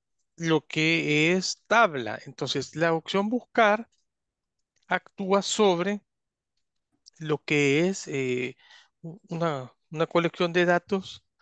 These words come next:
Más que todo hablemos de listados, ¿verdad? Pero también, eh, Excel te entiende que puedes buscar, digamos, eh, si solo es una columna o varios.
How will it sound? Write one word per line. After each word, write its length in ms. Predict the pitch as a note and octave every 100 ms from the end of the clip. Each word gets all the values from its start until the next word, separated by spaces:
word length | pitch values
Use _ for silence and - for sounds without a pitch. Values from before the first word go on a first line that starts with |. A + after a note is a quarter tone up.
| _ _ _ -
Más 120 | A3+
que 120 | - A#3
todo 320 | G#3+ A3+ G#3+
hablemos 360 | F3 F#3+ G3 E3+
de 80 | D3+
listados, 520 | C3+ - A3+ C3 A#2
¿verdad? 260 | A#2+ A#2+ -
Pero 160 | -
también, 400 | - B2+ B2 D3
eh, 220 | D#3+ D3+
Excel 320 | C3+ - E3 -
te 100 | D3
entiende 380 | C3+ D3+ D3+ D3
que 140 | D3
puedes 240 | - C#3 C3
buscar, 380 | C3 - C#3+ - - - - _ -
digamos, 480 | C3 C#3 C#3+ C3+ C#3
eh, 300 | B2+ A#2+ A#2
si 120 | B2+
solo 240 | - C3
es 40 | B2
una 180 | B2+ B2+
columna 380 | C3 C3+ C3+
o 20 | D3+
varios. 280 | D3+ A2